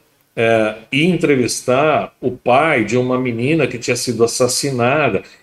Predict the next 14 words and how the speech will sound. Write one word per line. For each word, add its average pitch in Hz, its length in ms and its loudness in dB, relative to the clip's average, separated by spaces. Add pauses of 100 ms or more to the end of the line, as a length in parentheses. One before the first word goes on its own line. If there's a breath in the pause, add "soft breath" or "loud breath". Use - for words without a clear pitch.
e 110 40 -8
você 123 200 0
vai 139 240 2
lá 131 320 2
entrar 139 460 -4
no 127 100 -2
velório 131 580 4
do 147 120 -8
cara 131 500 0
e 110 60 0
perguntar 117 840 -2 (320)
alguma 107 380 -2
coisa. 113 640 0 (500)
É, 101 400 -2